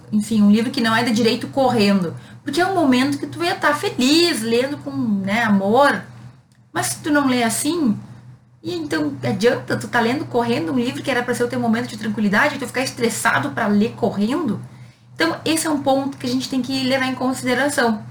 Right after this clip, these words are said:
ok? Por que que tu tá lendo? Tu tá lendo pra aprender ou tu tá fazendo uma competição de leitura? Tu tá lendo porque é um momento de lazer ou tu tá lendo porque tu quer dizer que tu leu cinquenta livros por, por ano,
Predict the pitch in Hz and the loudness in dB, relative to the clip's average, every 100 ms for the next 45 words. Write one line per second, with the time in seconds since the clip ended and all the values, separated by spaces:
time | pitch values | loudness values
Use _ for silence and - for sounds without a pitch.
0 | - - - 208 208 269 240 - - - | -18 -20 -6 -2 2 2 0 -6 -18 -10
1 | 302 381 415 349 - 208 175 123 - - | -2 0 2 2 2 2 2 -4 -8 -16
2 | - _ _ _ _ 262 262 302 285 240 | -20 _ _ _ _ 0 2 2 2 4
3 | 214 214 359 415 - - - - _ - | 6 6 4 0 -10 -16 -16 -20 _ 0
4 | 277 277 285 285 277 277 269 262 - - | 2 4 2 2 0 2 0 0 -2 0
5 | 240 233 220 214 214 185 123 - - - | 2 2 2 2 2 0 0 -8 -18 -20
6 | - - - _ 269 262 294 311 285 277 | -20 -20 -20 _ 4 4 4 2 -2 -4
7 | 226 269 247 247 240 240 214 220 208 202 | -4 0 2 4 2 0 -2 0 2 4
8 | 285 349 - - 294 311 - 285 254 277 | 2 2 -2 0 0 0 2 2 4 2
9 | 285 262 226 - - 262 262 247 196 247 | -2 -6 -8 -8 -2 2 2 0 0 0
10 | 220 247 262 262 254 233 247 254 - 247 | 2 2 0 -2 2 4 4 -2 2 2
11 | 254 233 226 226 240 208 214 - 220 208 | 4 2 2 4 4 2 -2 -2 2 2
12 | 202 - 214 208 208 175 147 | 0 -2 2 4 4 2 -4